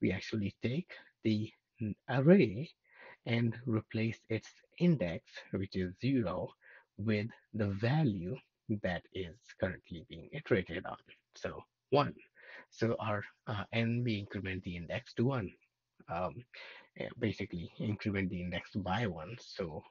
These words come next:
making it the index value as one. So now your array looks like this. So it looks like one that we just copied over, another one from before, two from earlier, zero from earlier,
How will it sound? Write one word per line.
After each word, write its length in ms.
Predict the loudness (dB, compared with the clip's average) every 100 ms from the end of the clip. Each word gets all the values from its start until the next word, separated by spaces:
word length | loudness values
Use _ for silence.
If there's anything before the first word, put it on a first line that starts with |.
| _
making 340 | -6 -6 -8 -8
it 160 | -10 -8 -6
the 140 | -6
index 460 | -6 -8 -8 -8 -6
value 300 | -8 -8 -12
as 180 | -12 -12 -20 _
one. 160 | -10 -10 -16 -20 -18 -18 -20
So 160 | 2 4
now 340 | 6 6 4
your 340 | 4 2 2 0
array 320 | 0 6 8
looks 280 | 8 4 -2
like 180 | -8 -10 -14
this. 160 | -18 -20 -20 _
So 160 | -8
it 120 | -6 -6
looks 220 | -10 -8 -6
like 180 | -8 -8
one 420 | -6 -2 2 2 0 _ _ _
that 140 | -2 -2 -6 -20 -20 _ -4
we 100 | -2
just 220 | -2 -6
copied 340 | -6 -6 -6 -8
over, 300 | -6 -6 -8 -12 -20 _ -20 -20 _
another 240 | 2 4 4
one 200 | 0 -4 -12 _
from 260 | -2 0 0
before, 400 | -2 -6 -4 -4 -6 _ _ _ _ -2
two 220 | 0 0 -6 _ _
from 200 | 2 4
earlier, 440 | 0 -2 -2 -2 -6 _ _ _ -4
zero 300 | -2 0 -2 -6
from 200 | -2 0
earlier, 360 | 0 -2 0 0